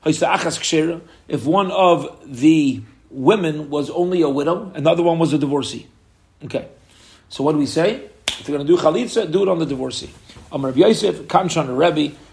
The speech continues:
Rebbe learned from here something that we mentioned in the Mishnah, very important.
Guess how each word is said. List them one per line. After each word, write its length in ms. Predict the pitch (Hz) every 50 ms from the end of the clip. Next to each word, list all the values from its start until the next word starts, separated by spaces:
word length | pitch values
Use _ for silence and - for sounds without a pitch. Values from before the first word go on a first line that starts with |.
| - _ -
Rebbe 520 | - 139 170 180 160 170 170 165 - -
learned 500 | - 139 131 147 170 175 180 175 165 - - -
from 320 | - - - 156 143 143 147
here 560 | 135 160 185 208 220 226 240 226 190 - - - _ _ _ _ _ _ _ _ _ _
something 340 | - - - 175 170 175 165
that 100 | 156 143
we 100 | 143 147
mentioned 400 | 139 151 160 165 160 165 156 135
in 100 | 139 131
the 60 | 127
Mishnah, 440 | 131 147 185 185 - - 170 170 156
very 220 | 135 151 165 165 151
important. 580 | 135 127 131 156 151 - 135 131 131 127 -